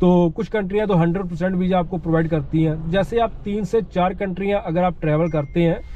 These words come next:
तो after आप South Korea country का tourist visa apply करते हैं तो आपको जो मिलने के जो chances है काफ़ी ज़्यादा बढ़ जाते हैं।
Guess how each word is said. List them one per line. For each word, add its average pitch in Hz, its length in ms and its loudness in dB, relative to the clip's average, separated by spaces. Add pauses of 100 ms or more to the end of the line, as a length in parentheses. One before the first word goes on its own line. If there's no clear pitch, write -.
(180)
तो 233 180 2
after 180 240 0
आप 214 140 2
South 185 220 -2
Korea 202 360 0
country 185 360 -2
का 202 120 2
tourist 185 340 -2
visa 208 180 0
apply 175 300 0
करते 165 280 -4
हैं 185 120 -2
तो 220 80 -2
आपको 214 160 -6
जो 220 80 0
मिलने 165 320 2
के 202 80 -4
जो 185 80 -6
chances 165 340 -2
है 196 100 0
काफ़ी 160 280 0
ज़्यादा 143 220 0
बढ़ 131 160 -2
जाते 127 280 -4
हैं। 123 160 -2